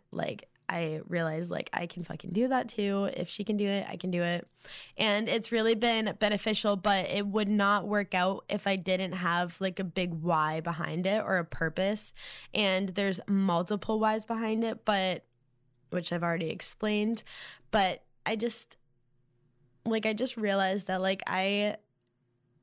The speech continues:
will never follow through with something unless I have, like, a why. And the why is so important too, because it keeps you on track in terms of, like, if you're fe-, you're having, like, a lazy day and you're just like,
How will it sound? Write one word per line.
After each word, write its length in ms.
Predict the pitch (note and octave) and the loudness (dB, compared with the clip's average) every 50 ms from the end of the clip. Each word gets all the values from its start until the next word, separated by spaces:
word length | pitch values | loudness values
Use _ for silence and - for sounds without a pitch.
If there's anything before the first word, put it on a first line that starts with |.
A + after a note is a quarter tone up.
| _ _ _ _ - | _ _ _ _ -2
will 260 | A3 A3 A3+ A3 A3 | 2 2 2 2 2
never 420 | A3+ A3 A3 G3+ G3 F3+ G3 G3 | 2 4 4 2 2 2 0 -2
follow 380 | G3 - - F#3+ F#3 F#3 F#3 F#3 | -2 0 0 2 2 2 0 0
through 280 | F3+ - - F3+ E3+ E3 | -2 -2 -2 -2 0 0
with 160 | F3+ F#3 - | 0 0 0
something 560 | - - G#3+ A3 G#3 - B3 B3 B3+ C4 - - | 0 0 0 0 0 2 2 2 2 0 -2 -2
unless 420 | G#3+ G#3+ G#3 G#3 G3 F3+ F3+ - | 0 2 2 2 2 2 0 0
I 60 | G#3 | -2
have, 320 | G3 E3+ E3 F3+ F3 E3+ E3 | 0 0 0 0 0 0 -2
like, 160 | F#3 F3 - | -4 -2 0
a 80 | F3+ F3 | -2 -2
why. 520 | F3 D3+ D#3 D3 C#3+ D3 D#3+ F3 F#3+ F#3 - | 0 0 0 0 0 0 0 0 0 0 0
And 180 | G#3 A3+ A#3 | 0 2 2
the 80 | A#3 A#3 | 2 2
why 200 | A#3 A3+ A3+ A#3 | 4 4 4 4
is 180 | B3 B3+ B3 - | 2 0 -2 0
so 180 | - C#4+ C#4 | 0 0 0
important 500 | B3+ A#3+ B3 - G#3+ G#3 G3 G3 G#3 G3 | 0 -2 -2 -2 -2 -2 0 -2 -2 -2
too, 240 | - - G#3 G3+ G3+ | -2 -2 -2 -2 0
because 640 | F#3 G#3 - - G#3 G3 F#3+ F#3+ F#3 F#3 - - - - - - - - - - - - | 0 -2 -2 0 0 0 0 0 -2 -2 -4 -4 -6 -10 -16 -16 -16 -16 -16 -18 -12 -2
it 200 | - A#3+ B3 - | 0 0 0 2
keeps 280 | - - B3+ G#3+ G#3 - | 0 -2 -2 0 0 0
you 120 | D4 D4 | 2 2
on 140 | C#4+ C4+ B3 | 2 0 0
track 380 | - - G#3+ F#3+ G3 G#3 - | -2 0 2 2 0 0 -2
in 100 | G#3 G3+ | -4 -4
terms 320 | G3 - G#3 F#3 G3 F3+ E3 | -4 -4 -2 -2 -2 0 -2
of, 140 | G3 F#3 E3 | -2 -2 0
like, 440 | F#3 F3+ E3+ E3 D#3+ - - - _ _ _ _ _ _ _ _ _ _ _ _ _ _ _ - - | 0 0 0 0 -4 -6 -8 -14 _ _ _ _ _ _ _ _ _ _ _ _ _ _ _ -8 -4
if 240 | - G#3+ G#3+ G#3+ - | -2 -2 -2 -2 -2
you're 100 | G3+ G3+ | -2 -2
fe-, 220 | - - - F#3 - - | -2 -4 -6 -8 -8 -6
you're 180 | - F3+ G3+ G3+ | -4 -2 0 2
having, 300 | A3 G#3 F#3+ F#3+ G3 G3+ | 0 0 0 -2 -2 -2
like, 160 | F#3+ F3 - | -4 -2 -2
a 60 | F#3 | -4
lazy 420 | F3+ F3+ F3 F3 F3 F3+ F3+ F#3+ | -2 -2 0 0 0 -2 -2 -2
day 500 | F#3 E3+ F#3 F3+ F3+ F3+ F3+ F#3 F3+ F3 | -2 -2 -2 0 0 0 0 0 0 0
and 120 | E3+ E3+ E3 | -2 -2 0
you're 120 | E3 E3 | 0 -2
just 300 | F3 D#3+ E3+ E3 - - | -2 -2 -2 -2 -2 -2
like, 240 | - - - - | -2 -4 -4 -4